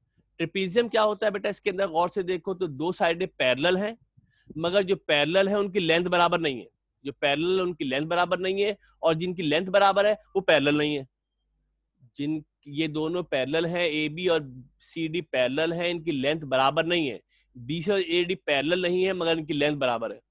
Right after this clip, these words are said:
Lastly and finally हमारे पास आता है काइट। काइट के अंदर क्या होता है कि एडजेसेंट साइडें बराबर होती हैं, ये दोनों बराबर है, ये दोनों बराबर है।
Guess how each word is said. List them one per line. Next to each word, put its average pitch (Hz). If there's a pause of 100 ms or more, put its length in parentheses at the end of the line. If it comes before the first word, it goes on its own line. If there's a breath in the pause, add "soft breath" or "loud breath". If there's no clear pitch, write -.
(760)
Lastly 180
and 220
finally 170
हमारे 156
पास 165
आता 156
है 180
काइट। 135 (1080)
काइट 180
के 247
अंदर 233
क्या 170
होता 156
है 160
कि 160
एडजेसेंट 143
साइडें 165
बराबर 156
होती 110
हैं, - (180)
ये 160
दोनों 190
बराबर 180
है, 110 (400)
ये 127
दोनों 135
बराबर 147
है। 131